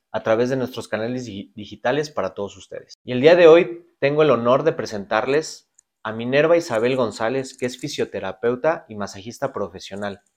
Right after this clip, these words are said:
Ella nos va a ayudar a comprender un poquito más acerca de la combinación de la aparatología estética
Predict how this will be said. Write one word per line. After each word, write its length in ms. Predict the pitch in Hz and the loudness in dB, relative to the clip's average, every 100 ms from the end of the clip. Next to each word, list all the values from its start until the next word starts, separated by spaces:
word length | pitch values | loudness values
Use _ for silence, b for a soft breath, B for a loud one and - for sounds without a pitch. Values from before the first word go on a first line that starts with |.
| _ _ _ | _ _ _
Ella 180 | - 156 | 0 2
nos 140 | 151 127 | 4 4
va 60 | |
a 40 | 139 | 4
ayudar 360 | 143 131 139 | 4 6 6
a 220 | 151 143 | 4 2
comprender 400 | - 110 110 120 | -4 -6 -4 -4
un 80 | 127 | -4
poquito 340 | 123 - - 120 | -8 -8 -6 -2
más 240 | 120 135 | -2 -4
acerca 600 | 123 123 120 139 147 - | -6 -6 -4 -4 -4 -6
de 140 | 117 110 | -6 -4
la 120 | 107 | -4
combinación 640 | 110 107 104 101 - 135 | -10 -12 -10 -10 -8 -4
de 80 | 156 | -2
la 80 | 131 | -2
aparatología 640 | 110 98 - 98 - 120 | -2 -4 -6 -12 -8 -6
estética 640 | 110 - 127 147 - 185 | -6 -6 -8 -6 -4 -4